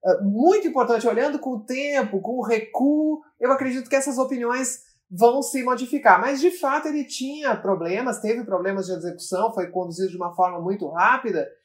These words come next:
e isso, eh, eh, funcionou como um estopim <laughs> dentro da categoria médica. Então, já havia esse antipetismo, e esse antipetismo justifica, em grande parte, o depósito das esperanças de diversos membros dessa categoria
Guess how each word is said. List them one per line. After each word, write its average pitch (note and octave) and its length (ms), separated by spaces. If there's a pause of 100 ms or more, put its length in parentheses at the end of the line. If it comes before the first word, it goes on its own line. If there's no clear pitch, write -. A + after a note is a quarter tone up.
(200)
e B3+ 320
isso, D4+ 480
eh, A3 360
eh, F3 340
funcionou B3 480
como C4+ 220
um C#4+ 40
estopim D4 640
<laughs> - 0
dentro A#3 300
da A#3 100
categoria A3+ 580
médica. F3 440
Então, C4 180
já B3 200
havia A#3 460
esse G3+ 240
antipetismo, E3+ 1000 (360)
e A#3+ 200
esse C#4 200
antipetismo B3+ 920 (360)
justifica, B3 640
em B3+ 100
grande B3 380
parte, A#3 400
o A#3 60
depósito B3 560
das F#3+ 180
esperanças F#3+ 640
de E3 140
diversos D#3+ 720
membros E3 260
dessa D#3+ 220
categoria E3 720